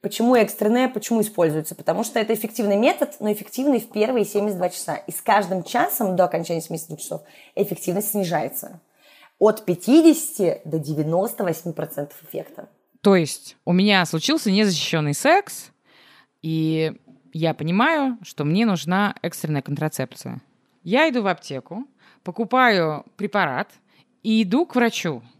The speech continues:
Speaker 2: Или иду к врачу и покупаю препарат, принимаю этот препарат.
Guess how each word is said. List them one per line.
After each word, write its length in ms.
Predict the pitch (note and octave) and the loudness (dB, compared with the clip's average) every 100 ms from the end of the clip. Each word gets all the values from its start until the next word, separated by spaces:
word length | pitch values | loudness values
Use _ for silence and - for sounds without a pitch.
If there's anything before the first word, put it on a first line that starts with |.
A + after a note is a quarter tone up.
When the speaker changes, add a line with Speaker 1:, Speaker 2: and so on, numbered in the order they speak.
| _ _ _ - | _ _ _ 6
Speaker 2:
Или 280 | A#3+ B3 - | 6 6 4
иду 440 | C4 G3+ A3 F#4+ | 2 4 6 6
к 80 | G4 | 6
врачу 760 | C#4 C4 B3 - D#3 C3+ G3 B3+ _ _ _ _ _ - | 2 2 2 -2 -2 -2 -6 -8 _ _ _ _ _ -2
и 100 | A#3 | 0
покупаю 420 | F#3+ F#3+ G3 A3 | 0 -2 2 2
препарат, 520 | F3 F#3 E3 C#3+ B2+ _ _ _ | 2 0 0 -2 -6 _ _ _
принимаю 480 | F3 F#3 F#3 G3+ A#3+ | -2 2 4 4 4
этот 160 | F#3+ | 0
препарат. 480 | - D#3+ D3+ C3+ C3 | -4 -6 -4 -6 -10